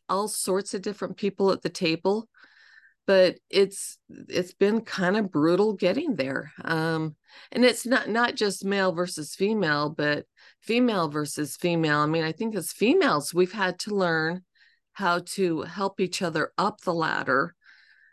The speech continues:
rather than clawing each other on the backs, if you will. Um, you know, we've had to bring in men. I mean, male allyship is so important because it is. I mean, it is. Uh, you know, we're graduating fifty fifty as far as male, female accounting students.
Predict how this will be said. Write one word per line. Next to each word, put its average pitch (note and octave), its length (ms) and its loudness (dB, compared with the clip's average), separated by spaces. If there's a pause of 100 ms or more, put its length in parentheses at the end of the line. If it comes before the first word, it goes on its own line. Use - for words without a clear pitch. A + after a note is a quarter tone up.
rather F3 420 2
than D#3 720 -2 (240)
clawing F3+ 420 -2
each D#3+ 220 -4
other D#3 240 -4
on C#3 180 -2
the C#3 80 -4
backs, F#3+ 600 -2
if C3+ 180 -8
you C#3 80 -2
will. C3 380 -2
Um, D#3+ 180 -4
you F#3+ 260 0
know, D3 320 0 (760)
we've G3 240 2
had F#3+ 320 -2
to F3+ 380 2
bring F#3 340 0
in E3 280 -2
men. E3 640 -4 (160)
I - 160 -6
mean, E3 300 2
male B3+ 240 4
allyship D#3 720 0
is C#3 160 -4
so D3+ 280 0
important - 840 -6 (920)
because F#3+ 440 0
it E3+ 120 4
is. G#3+ 300 4
I E3 100 -2
mean, F#3 280 2
it E3 100 2
is. D3+ 460 2
Uh, D3+ 180 -4
you F#3 220 2
know, F3+ 120 2
we're F3+ 140 4
graduating F3 720 0
fifty F3+ 300 -4
fifty E3+ 720 0
as - 180 -6
far E3 240 0
as D3 240 -2
male, D#3 240 -2
female D#3 480 -2
accounting D#3 480 -4
students. E3+ 680 -4